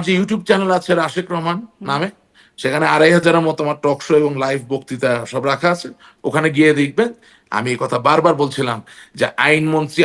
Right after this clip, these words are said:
Speaker 1: আনিসুল হক সাহেবের উচিত বাংলাদেশের চৌষট্টি জেলার
Speaker 2: হুম।
Speaker 1: প্রধান আইন, আহ, সরকারি আইন কৌশলী যারা আছেন তাদেরকে ডেকে বলা যে আমাকে হাল নাগাদ করে হিসাব দাও যে কয়টা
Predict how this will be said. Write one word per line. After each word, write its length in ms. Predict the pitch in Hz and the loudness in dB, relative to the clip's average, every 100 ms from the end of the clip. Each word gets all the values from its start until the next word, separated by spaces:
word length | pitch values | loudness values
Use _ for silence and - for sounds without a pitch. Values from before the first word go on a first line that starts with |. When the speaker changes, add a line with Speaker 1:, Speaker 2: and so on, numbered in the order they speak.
| 139 | 0
Speaker 1:
আনিসুল 280 | 139 131 147 | -2 -2 -4
হক 80 | 139 | -2
সাহেবের 220 | 147 135 143 | -4 0 -2
উচিত 300 | 147 214 233 - _ _ _ - 101 | 0 0 0 -6 _ _ _ -4 0
বাংলাদেশের 560 | 147 160 156 147 147 170 - | 2 2 0 0 0 -2 4
চৌষট্টি 500 | 190 202 254 190 208 156 | 2 4 -4 -4 -4 0
জেলার 300 | 156 160 180 | 2 2 0
Speaker 2:
হুম। 160 | 196 175 - _ - | -4 -18 -20 _ -4
Speaker 1:
প্রধান 320 | 156 175 220 214 - 151 | 0 2 0 -4 -6 -4
আইন, 200 | 170 170 165 | -2 -4 -6
আহ, 1300 | 180 _ _ _ _ _ _ _ _ - - 120 120 110 | -16 _ _ _ _ _ _ _ _ -20 -8 -4 -2 0
সরকারি 320 | 165 165 160 151 | 0 4 6 6
আইন 120 | 156 156 | 2 0
কৌশলী 280 | 151 151 151 | -2 0 2
যারা 120 | 151 147 143 | 4 2 0
আছেন 180 | 190 196 | -2 -4
তাদেরকে 240 | 156 139 139 | -4 -6 -2
ডেকে 220 | 139 160 175 147 | 0 2 4 4
বলা 200 | 147 175 180 - - _ - | 4 2 0 -12 -20 _ -2
যে 60 | 139 | 0
আমাকে 220 | 156 156 156 - | 0 -2 -4 2
হাল 220 | 160 180 185 | 2 2 0
নাগাদ 240 | 185 190 196 | 0 0 0
করে 120 | 185 175 180 | -2 -4 -2
হিসাব 240 | 202 190 147 | 0 -2 0
দাও 180 | 143 104 - _ - - _ | -4 -4 -10 _ -20 -20 _
যে 80 | 120 - | -8 2
কয়টা 380 | 160 175 175 202 | 6 6 6 4